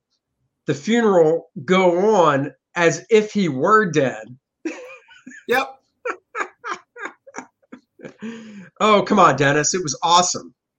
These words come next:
Speaker 2: It was. It had, this movie had some good parts to it.
Speaker 1: Uh, so the, the, the whole gist is Eddie finds out that he has a, <laughs> as he's referred to in the movie, a bastard son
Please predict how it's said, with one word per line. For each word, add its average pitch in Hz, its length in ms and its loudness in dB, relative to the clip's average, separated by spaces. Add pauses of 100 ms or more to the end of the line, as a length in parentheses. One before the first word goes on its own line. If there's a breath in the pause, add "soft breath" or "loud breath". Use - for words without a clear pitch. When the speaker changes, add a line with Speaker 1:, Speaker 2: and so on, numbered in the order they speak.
(240)
Speaker 2:
It 269 100 -6
was. 370 440 4
It 254 160 -2
had, 277 340 0 (220)
this 220 280 -10
movie 240 400 -4
had 220 200 -2
some 160 240 -8
good 190 360 -2
parts 151 440 0
to 120 160 -10
it. 110 120 -12 (1160)
Speaker 1:
Uh, 143 380 -4 (280)
so 196 240 0
the, 190 100 -2 (120)
the, 180 360 -2
the 175 120 0
whole 202 200 2
gist 208 340 0
is 226 520 2 (240)
Eddie 185 240 -2
finds 202 400 -2
out 190 300 0
that 170 100 -6
he 160 80 -4
has 170 300 -2
a, 131 200 -2 (480)
<laughs> - 640 -10
as 123 260 -6
he's 156 200 -8
referred 160 480 -4
to 180 100 -2
in 165 60 -2
the 151 80 -4
movie, 175 480 -2 (360 loud breath)
a 131 100 -2
bastard 156 640 -2
son 139 560 2